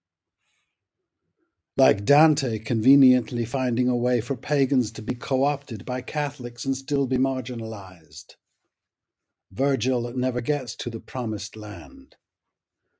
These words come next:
All that wondrous stuff can now be claimed by Christianity, and Plato becomes a latter-day Christian.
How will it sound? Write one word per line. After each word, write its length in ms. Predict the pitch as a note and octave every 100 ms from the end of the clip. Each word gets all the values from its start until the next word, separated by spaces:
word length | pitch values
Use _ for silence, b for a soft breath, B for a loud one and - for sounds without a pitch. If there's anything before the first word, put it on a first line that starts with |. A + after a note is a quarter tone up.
| _ _ _
All 240 | C#3 C3
that 180 | A#2+ A2+
wondrous 640 | G#2 G#2+ B2+ A2 G#2+ - -
stuff 480 | - - C#3 A#2 -
can 200 | A#2+ A#2
now 180 | B2
be 160 | A#2 B2+
claimed 520 | - C3 D3 C#3+ B2
by 120 | C3
Christianity, 920 | B2 - D3 - C3 A#2 G#2 F#2+ F#2 F2 B B -
and 240 | A2 F#2+
Plato 380 | - C3+ B2 A2+
becomes 420 | A#2+ A#2 B2 A2
a 60 | A#2+
latter-day 800 | B2+ A#2 B2+ G#2 C3 B2 A#2 - _ -
Christian. 640 | - - - G2 E2 -